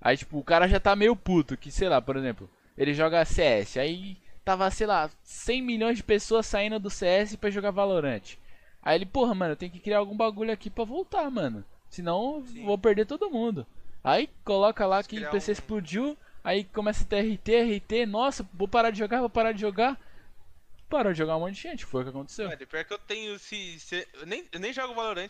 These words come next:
Speaker 2: desde o beta, e eu ainda tenho anti-cheat aqui, velho.
Speaker 1: Aham.
Speaker 2: O Vanguard. Todo,
Speaker 1: <laughs>
Speaker 2: toda hora ele tá aberto aqui.
Speaker 1: <laughs> Sim. É, e, e, mano, e-, esse, esse bagulho eu tenho ideia,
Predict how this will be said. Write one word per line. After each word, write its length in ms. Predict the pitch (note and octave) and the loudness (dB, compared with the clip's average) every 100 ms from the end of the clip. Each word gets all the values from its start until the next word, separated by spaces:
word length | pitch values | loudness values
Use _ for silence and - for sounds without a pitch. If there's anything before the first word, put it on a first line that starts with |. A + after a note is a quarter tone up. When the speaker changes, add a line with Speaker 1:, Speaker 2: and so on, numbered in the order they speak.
| G3 | -10
Speaker 2:
desde 240 | D#3+ F#3+ G3+ | -10 -10 -12
o 20 | |
beta, 420 | D3+ C#3 E3 C3+ - - - | -6 -6 -6 -14 -16 -18 -18
e 80 | D#3 | -8
eu 100 | F3 | -6
ainda 200 | G#3 A3 | -4 -4
tenho 300 | G#3+ G3+ G#3+ | -4 -6 -6
anti-cheat 340 | G#3+ - F#3+ | -8 -8 -10
aqui, 180 | F3 E3 | -12 -12
velho. 220 | C#3+ B2 - - - | -12 -14 -16 -20 -10
Speaker 1:
Aham. 240 | A#2+ A2 | -6 -6
Speaker 2:
O 40 | B2 | -6
Vanguard. 480 | E3 E3 C#3+ C3 - - - | -8 -6 -8 -8 -14 -18 -6
Todo, 200 | G#3 B3+ | -4 -2
Speaker 1:
<laughs> 500 | A3+ F3 D3+ C#3+ B2+ | -4 -4 -6 -6 -6
Speaker 2:
toda 240 | F3+ A3+ | -4 -2
hora 160 | F#3+ F3+ | -2 -2
ele 80 | F#3 | -6
tá 140 | F#3+ | -6
aberto 340 | F3+ D3 B2+ | -6 -8 -10
aqui. 160 | C#3 C3+ B2 - E3+ F3+ C3+ | -14 -12 -8 -6 -6 -6 -10
Speaker 1:
<laughs> 460 | _ - - - | _ -20 -18 -16
Sim. 360 | - - G2 G2 - - - _ - | -6 -6 -6 -12 -14 -20 -20 _ -8
É, 400 | A#2+ A#2+ A#2 A2+ | 0 2 2 0
e, 260 | D3 E3+ E3 - | -2 -4 -6 -8
e, 80 | |
mano, 320 | E3 G3 C3 A#2+ | -2 0 0 -4
e-, 200 | C3 D#3 - | -4 -6 -4
esse, 280 | F3 - G3+ | -12 -10 -10
esse 260 | D3 - | -10 -10
bagulho 360 | E3 B2+ D#3+ E3+ | -4 -4 -2 -4
eu 40 | |
tenho 720 | - C#3+ D#3 D#3 D3+ C3+ B2 A2+ - - | -2 -6 -4 -2 -2 -4 -8 -10 -16 -12
ideia, 880 | A#2+ A#2 A#2+ C#3 D3 B2 A2 F#2+ | -10 -2 2 2 2 2 0 -4